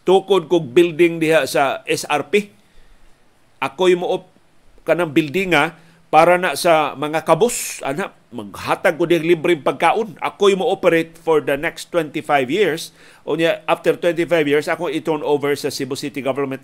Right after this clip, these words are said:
including all developments, ang, ang building, o tanang amenities." Naubos sa balaod, katugutan na, pero kinahanglan ipaubos og Swiss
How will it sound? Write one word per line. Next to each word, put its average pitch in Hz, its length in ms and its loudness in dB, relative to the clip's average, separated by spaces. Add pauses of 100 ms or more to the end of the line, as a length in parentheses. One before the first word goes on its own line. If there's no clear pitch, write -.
including 147 640 2
all 156 160 4
developments, 123 720 -2
ang, 110 160 -12
ang 110 160 -10
building, 107 400 -6 (240)
o 95 160 -12
tanang 135 240 -4
amenities." 127 800 -6 (1300)
Naubos 165 480 0
sa 160 160 2 (400)
balaod, 185 400 4
katugutan 202 560 2
na, 160 80 -4
pero 165 240 0
kinahanglan 165 560 -2
ipaubos 147 480 -2
og - 160 -10
Swiss - 560 -4